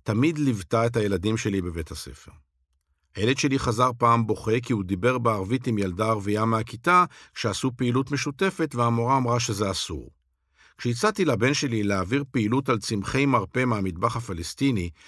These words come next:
שזו המומחיות שלנו בבית, הוא אמר, "אני לא רוצה לומר את המילה פלסטין בכיתה." ושתביני, אמרתי לו, "כל הכבוד", כי הבנתי שהוא זוכר את מה שחינכתי אותו יותר טוב ממני, שבאה עם הצעה כזאת.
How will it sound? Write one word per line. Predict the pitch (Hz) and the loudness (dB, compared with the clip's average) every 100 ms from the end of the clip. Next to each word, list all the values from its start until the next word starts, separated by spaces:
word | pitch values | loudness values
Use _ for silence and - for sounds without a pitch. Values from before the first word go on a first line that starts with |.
| - | -16
שזו | - - 80 120 143 | -6 -4 0 2 2
המומחיות | 107 98 95 - 101 143 | 2 2 0 -2 -2 0
שלנו | 127 104 104 | 0 0 0
בבית, | 98 101 151 151 | 0 2 2 2
הוא | 123 | 0
אמר, | 113 117 123 127 123 _ _ _ - | 0 2 2 0 -4 _ _ _ -6
"אני | 87 139 | 0 2
לא | 165 147 | 4 4
רוצה | 156 151 147 | 2 2 2
לומר | 139 113 120 123 | 2 4 4 2
את | 120 | 0
המילה | 104 101 117 | 0 2 2
פלסטין | 117 98 - 107 98 | 0 -4 -4 -2 -2
בכיתה." | 92 82 78 - - _ _ _ _ _ _ _ | -4 -8 -14 -16 -18 _ _ _ _ _ _ _
ושתביני, | 113 131 123 170 202 120 73 - | -6 -4 0 2 2 2 -2 -2
אמרתי | 113 165 175 165 | 2 2 2 0
לו, | 139 135 139 _ _ | 2 0 -4 _ _
"כל | - 196 | 0 2
הכבוד", | 196 165 95 80 90 _ _ _ | 2 0 -2 -4 -6 _ _ _
כי | - 110 | -4 0
הבנתי | 120 185 190 | 2 2 0
שהוא | 147 135 | -2 0
זוכר | 113 113 196 185 | 0 -2 -2 -2
את | 151 | -2
מה | 160 | -2
שחינכתי | 165 - 170 196 - 160 | -2 -4 -2 0 0 0
אותו | 143 143 | 0 0
יותר | 131 143 | 2 0
טוב | 139 143 | 0 2
ממני, | 135 143 185 175 131 135 - _ - | 2 2 2 2 0 -2 -10 _ -12
שבאה | - 87 107 113 | -8 -4 0 0
עם | 107 | 0
הצעה | 107 104 95 | -2 -2 -4
כזאת. | - 73 - - | -6 -10 -14 -20